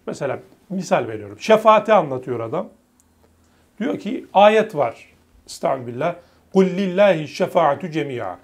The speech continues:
Şefaatin tamamı Allah'a aittir. Böyle bir ayet var mı?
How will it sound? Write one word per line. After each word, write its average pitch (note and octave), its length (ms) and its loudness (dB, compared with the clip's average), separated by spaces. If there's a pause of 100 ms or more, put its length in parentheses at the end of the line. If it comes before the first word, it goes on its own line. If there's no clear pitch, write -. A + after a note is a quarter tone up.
(120)
Şefaatin F3 580 2
tamamı E3+ 500 0 (1040)
Allah'a F#3+ 360 4
aittir. D#3 600 -4 (380)
Böyle D#3+ 200 0
bir E3+ 60 0
ayet F3 300 0
var G#3+ 140 8
mı? G3 160 -6